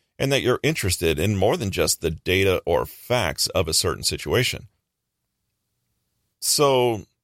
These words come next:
I decided a couple hundred dollars later, perhaps parallel parking was something we're gonna have to work a little harder on."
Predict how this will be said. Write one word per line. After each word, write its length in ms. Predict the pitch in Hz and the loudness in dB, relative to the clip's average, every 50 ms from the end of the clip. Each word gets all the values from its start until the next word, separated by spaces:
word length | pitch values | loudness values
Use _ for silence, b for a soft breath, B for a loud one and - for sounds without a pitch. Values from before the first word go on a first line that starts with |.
| _ - | _ -2
I 120 | 127 120 | -2 0
decided 440 | 120 123 - - 127 117 117 113 110 | 2 2 2 2 2 2 2 0 -2
a 40 | 117 | -2
couple 280 | - 110 107 - 104 107 | 0 0 0 2 0 2
hundred 260 | 104 98 107 113 101 | 2 2 2 2 2
dollars 360 | 95 101 104 107 113 107 101 | 2 2 2 2 -2 -2 0
later, 280 | 95 87 85 78 - - _ _ _ _ _ _ _ _ _ | 0 0 0 -2 -6 -8 _ _ _ _ _ _ _ _ _
perhaps 560 | - 143 147 143 127 120 - - - - - - _ | -4 0 0 2 0 0 0 -2 -2 -2 -2 -4 _
parallel 380 | - 135 127 120 110 107 95 - | 0 2 2 4 4 2 2 0
parking 440 | - - 117 107 107 98 - 85 | -2 -2 -2 -2 -2 -2 -4 -4
was 160 | 87 87 85 - | -2 0 2 2
something 640 | - 107 92 82 - 92 90 85 82 80 78 80 | 2 2 0 -2 -2 -2 -2 0 -2 -2 -4 -4
we're 140 | 90 123 127 | -2 -2 0
gonna 160 | 107 113 107 | 0 0 0
have 120 | 101 92 - | 0 -2 -2
to 80 | - | 0
work 160 | 90 85 78 82 | 0 -2 0 0
a 40 | |
little 180 | 78 67 60 69 | -2 -2 -2 -2
harder 420 | 85 87 87 90 90 82 82 76 | 0 0 2 2 2 0 -2 -4
on." 220 | 57 55 60 60 | -4 -4 -6 -8